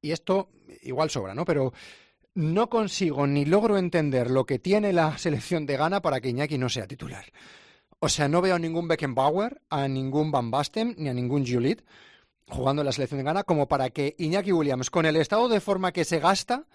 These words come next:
no esté para ser titular con las estrellas negras. Es que no lo puedo comprender.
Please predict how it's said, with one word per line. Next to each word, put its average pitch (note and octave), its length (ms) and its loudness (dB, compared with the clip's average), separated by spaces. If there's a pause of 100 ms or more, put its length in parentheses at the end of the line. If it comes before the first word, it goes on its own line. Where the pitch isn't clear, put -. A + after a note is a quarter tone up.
(380)
no E3+ 220 2
esté G3 180 -2
para E3 220 2
ser D#3 240 -2
titular D#3 580 0
con C#3 160 -6
las B2 160 -6
estrellas A#2+ 340 -8
negras. E2+ 420 -12 (1000)
Es F#3+ 100 -6
que F#3+ 160 2
no F3+ 80 4
lo E3+ 80 2
puedo F3+ 220 0
comprender. A2 400 -6